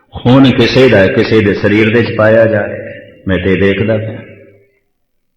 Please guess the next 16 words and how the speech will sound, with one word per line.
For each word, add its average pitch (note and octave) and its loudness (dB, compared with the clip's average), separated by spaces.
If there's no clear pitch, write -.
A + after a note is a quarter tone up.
ਕੁਛ - -2
ਅਰਸਾ A2 0
ਪਹਿਲੇ A2 0
ਮੈਂ F#2 -2
ਵੈਨਕੂਵਰ G#2 2
ਦੇ G#2 2
ਸੀ, G2+ -6
ਕੈਨੇਡਾ। F#2 -2
ਉੱਥੋਂ C#3+ 2
ਦੇ C3 4
ਸਾਬਕਾ G2 -2
ਹੈੱਡ G#2+ 2
ਗ੍ਰੰਥੀ F#2+ 0
ਗੁਰਦੁਆਰੇ F#2 2
ਸਾਹਿਬ D#2+ -2
ਦੇ, - -12